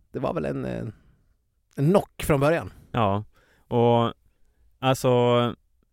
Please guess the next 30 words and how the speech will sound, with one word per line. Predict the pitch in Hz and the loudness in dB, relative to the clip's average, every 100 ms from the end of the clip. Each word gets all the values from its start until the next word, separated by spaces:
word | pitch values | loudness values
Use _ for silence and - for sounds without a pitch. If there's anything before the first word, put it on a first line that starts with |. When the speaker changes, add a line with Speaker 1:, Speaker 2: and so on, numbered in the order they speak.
| _ _ _ _ _ _ - | _ _ _ _ _ _ -2
Speaker 2:
vi | 131 131 | 0 2
får | 160 135 | 2 2
väl, | 135 135 | 2 2
eh, | 131 123 113 123 | 2 2 0 -2
åtminstone | - 131 135 127 135 | -4 -4 -2 -2 -2
halvpudla | 127 135 127 120 117 151 135 101 104 | -2 0 0 -2 -4 -2 -2 0 0
lite | 95 95 98 | 0 -2 -4
här | 95 85 95 | -4 -4 -4
med, | 104 101 95 92 90 - | -6 -6 -4 -4 -6 -8
vi | 104 110 | -6 -4
har | 104 104 | -4 -4
ju | 101 | -4
sågat | 98 120 104 98 - | -6 -6 -4 -6 -6
Jonas | 101 98 | -6 -6
Sundlings | 110 95 95 95 - | -6 -6 -6 -8 -10
taktik, | - 113 - 80 - - - | -8 -6 -4 -6 -8 -16 -10
eh, | 85 - 55 - | -8 -8 -12 -12
å | - | -8
det | 87 | -6
grövsta | 87 78 80 - 117 120 | -4 -8 -8 -8 -8 -6
Speaker 1:
Mm. | 120 117 | -8 -4
Speaker 2:
under | 104 90 87 - | -4 -2 -4 -6
flera | - 131 113 | -4 -2 0
veckors | 90 82 95 - | -2 -6 -10 -8
tid. | 95 143 _ - | -6 -8 _ -16
Speaker 1:
Mm. | 110 110 - _ _ _ _ - | -10 -10 -12 _ _ _ _ -6
Speaker 2:
Men, | 117 131 127 127 127 | -2 0 0 -2 0
eh, | 123 123 - _ _ _ _ _ _ - - _ _ _ _ _ | -2 -4 -10 _ _ _ _ _ _ -20 -20 _ _ _ _ _
den, | - 123 127 131 | -4 0 0 0
eh, | 127 123 | -2 -2